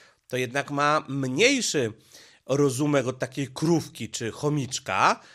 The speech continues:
no ale jednak chyba większy, ale jednak, no, jakiś tam ma układ nerwowy i, i on na pewno też cierpi. Nie wiem, drodzy Państwo, to jest wszystko, e, pogmatwane, porąbane.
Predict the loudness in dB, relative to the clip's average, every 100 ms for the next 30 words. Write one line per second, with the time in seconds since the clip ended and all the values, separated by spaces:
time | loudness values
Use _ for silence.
0 | -20 _ _ _ -6 -2 0 0 -2 -4
1 | -6 -6 -2 -2 -2 -4 -2 0 -2 -6
2 | -14 -8 -6 -2 -2 -4 -10 -20 -20 -20
3 | -18 -10 -10 -10 -10 -10 -8 2 6 6
4 | 4 2 0 0 -4 -2 -4 -4 -6 -10
5 | -8 -10 -14 _ _ _ _ -8 -6 -6
6 | -6 -8 -10 2 6 6 4 -4 -8 -10
7 | -8 2 2 2 -2 -6 -4 -4 -4 -4
8 | -2 -2 -4 -6 -2 -4 -4 -16 -20 -14
9 | -4 -2 0 0 2 0 0 0 0 -2
10 | -2 -2 -2 0 2 0